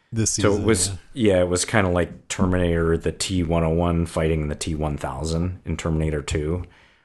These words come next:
Speaker 2: or in, like, Terminator three, the two Terminators fighting each other,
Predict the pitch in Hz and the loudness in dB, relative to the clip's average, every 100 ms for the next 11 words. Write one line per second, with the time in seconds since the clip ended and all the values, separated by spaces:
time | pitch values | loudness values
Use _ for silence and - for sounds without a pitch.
0 | _ - 101 90 82 80 80 78 - 87 | _ 2 6 6 4 2 2 0 0 2
1 | 80 80 69 - 82 82 80 82 78 78 | 2 2 0 -4 -2 0 2 2 0 -2
2 | 80 80 82 78 80 76 73 - 78 76 | -4 -2 0 0 0 0 -2 -2 -2 -2
3 | 71 69 76 - 92 | -4 -6 -6 -4 -6